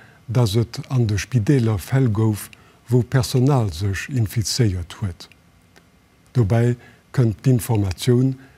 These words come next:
dass es doch nächst mehr Infektionen an Alters-, an Pflegeheimen gibt. Durch die neue stark hohes und neue Infektionen ist die Situation am Gesundheitssektor, äh, angespannt.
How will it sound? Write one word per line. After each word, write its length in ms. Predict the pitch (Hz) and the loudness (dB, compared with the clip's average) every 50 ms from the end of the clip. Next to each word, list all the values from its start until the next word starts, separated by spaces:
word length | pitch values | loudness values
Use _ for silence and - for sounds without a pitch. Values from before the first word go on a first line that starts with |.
| _ _ _ - | _ _ _ -2
dass 180 | 135 123 101 | 0 0 2
es 120 | 101 113 95 | 2 0 2
doch 280 | - 131 127 - - - - - | 2 0 0 0 -6 -16 -10 -4
nächst 440 | 120 120 120 117 107 - - 139 135 | 0 2 2 2 0 -2 -4 -4 -2
mehr 360 | 131 127 131 135 127 127 127 - - - | 2 2 4 4 2 2 -2 -6 -8 -4
Infektionen 920 | 135 123 107 - - - 110 - - - 143 139 139 127 117 113 110 98 - - - - - - | -4 -4 -4 -4 -4 -4 -4 -4 -2 0 2 2 4 4 2 2 0 -2 -4 -10 -20 -20 -14 -6
an 160 | - 117 131 - | -4 -4 -2 0
Alters-, 580 | 156 143 139 127 - 127 120 107 - - - - | 0 0 0 0 0 -2 -2 -2 -2 -6 -10 -6
an 260 | 151 123 113 107 107 104 | -4 -2 -2 -2 -2 -6
Pflegeheimen 800 | - - 139 143 127 98 92 107 98 90 104 104 98 92 95 85 | -6 0 2 2 2 2 0 -2 -2 0 0 0 0 -2 -4 -4
gibt. 320 | - 98 85 - - - - - _ _ _ _ _ _ _ _ _ _ _ _ _ _ _ - - _ _ _ _ _ _ _ _ _ _ _ - | -6 -8 -10 -10 -16 -20 -20 -20 _ _ _ _ _ _ _ _ _ _ _ _ _ _ _ -20 -20 _ _ _ _ _ _ _ _ _ _ _ -2
Durch 220 | - 139 135 131 - | 2 2 2 2 4
die 140 | 151 139 | 2 4
neue 280 | 139 143 160 165 170 156 | 4 4 2 2 2 0
stark 680 | - - - - - 160 170 147 123 - - - - - _ - | -2 -4 -6 0 2 2 2 2 0 -2 -6 -18 -20 -18 _ 0
hohes 460 | 131 131 135 151 165 151 - - - - _ - _ _ _ - | 2 2 2 2 0 -4 -8 -12 -16 -20 _ -20 _ _ _ 2
und 220 | 120 117 117 113 | 4 4 4 6
neue 240 | 123 131 131 123 131 | 4 4 4 2 2
Infektionen 840 | 131 117 104 - - 107 - - - 143 143 135 120 113 110 104 - - - - - - - - | 0 0 -2 0 -2 -4 -2 0 2 2 4 4 2 2 0 -2 -4 -10 -20 -20 -20 -20 -8 -2
ist 200 | 131 123 - - | 0 0 0 2
die 100 | - 156 | 0 0
Situation 640 | - - 143 120 98 - - 147 147 135 131 131 - | 0 2 0 0 0 0 2 2 2 4 2 0 -2
am 360 | 127 113 107 104 101 101 104 | -2 -2 0 0 0 -2 -4
Gesundheitssektor, 1200 | - 110 95 87 135 139 139 - - 113 101 - - - 131 117 - - - - 120 107 101 90 - - _ - - _ _ _ - | -4 -4 0 2 2 2 2 0 0 -2 -2 -2 -2 -2 -2 -2 -4 -4 -2 0 0 2 0 -2 -8 -14 _ -20 -20 _ _ _ -4
äh, 340 | 120 110 107 131 - - 147 | -2 -2 -2 -2 -2 0 0
angespannt. 800 | 131 104 - 117 92 - - - 107 95 90 98 110 - - | 0 0 0 -4 -6 -6 -8 -10 -10 -10 -10 -12 -16 -20 -20